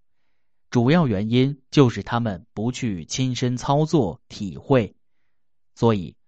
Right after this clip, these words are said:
很多人都没有解脱。总之，首先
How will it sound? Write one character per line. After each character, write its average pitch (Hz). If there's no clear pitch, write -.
很 95
多 151
人 110
都 139
没 104
有 110
解 -
脱。 104
总 92
之， 123
首 107
先 170